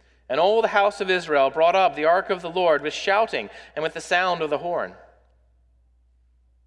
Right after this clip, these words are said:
As the ark of the Lord came into the city of David, Michal, the daughter of Saul, looked out of the window and saw King David leaping and dancing before the Lord,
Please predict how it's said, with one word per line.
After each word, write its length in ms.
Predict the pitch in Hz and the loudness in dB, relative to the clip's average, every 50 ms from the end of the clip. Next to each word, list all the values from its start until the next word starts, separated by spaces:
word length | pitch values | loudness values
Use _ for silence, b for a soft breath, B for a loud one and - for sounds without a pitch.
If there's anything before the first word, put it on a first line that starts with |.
| _ - | _ -6
As 280 | 135 175 226 269 285 - | -2 0 0 -2 -2 -2
the 120 | 190 175 | 0 2
ark 240 | 165 165 160 160 165 | 4 4 2 0 -4
of 100 | 151 147 | -4 -2
the 80 | 147 | -2
Lord 300 | 143 143 139 143 156 151 | 0 2 2 2 2 0
came 260 | - - 202 202 226 247 | -2 -4 -4 -4 -2 -2
into 180 | 220 - 160 | -4 -6 -6
the 120 | 135 143 131 | -8 -8 -6
city 280 | - 143 131 127 120 | -4 -4 -4 -4 -4
of 120 | 120 110 - | -8 -6 -6
David, 420 | 110 104 101 98 101 98 - - - _ _ _ _ _ _ _ _ _ _ _ _ - | -6 -6 -6 -6 -8 -10 -10 -14 -20 _ _ _ _ _ _ _ _ _ _ _ _ -4
Michal, 440 | 143 170 214 247 240 - 175 147 123 | 0 0 0 0 -2 -2 -4 -4 -4
the 120 | - 139 | -4 -4
daughter 340 | - 160 160 165 165 165 165 | 0 2 2 2 2 2 -2
of 140 | 165 156 - | -4 -4 -4
Saul, 340 | - 185 170 156 147 139 143 | -2 0 2 2 2 2 0
looked 240 | 185 320 - - | -2 -4 -2 0
out 160 | 220 208 208 208 | 0 0 0 0
of 80 | 202 | -2
the 80 | 202 185 | -4 -4
window 400 | 170 170 170 160 143 135 131 127 B B B B - | -4 -6 -4 0 0 0 0 -2 B B B B -8
and 140 | 143 151 | -8 -8
saw 320 | - - - 202 233 254 247 | -6 -2 0 2 2 2 0
King 240 | - 208 170 151 143 | 0 -4 -4 -2 0
David 340 | 147 143 143 143 143 143 | 0 0 2 2 0 -4
leaping 580 | 143 143 160 226 262 - - 156 120 104 98 98 B B B B | -4 -8 -6 -6 -6 -6 -6 -8 -10 -10 -10 -14 B B B B
and 180 | 160 160 165 160 | -2 -2 -2 -2
dancing 520 | - 165 180 214 254 247 - - 170 151 | -2 0 0 0 0 -4 -6 -8 -8 -6
before 260 | 143 135 - 151 135 123 | -6 -6 -4 -4 -4 -4
the 100 | 131 120 | -4 -4
Lord, 380 | 120 117 113 110 107 110 110 | -4 -2 -2 0 -2 -4 -6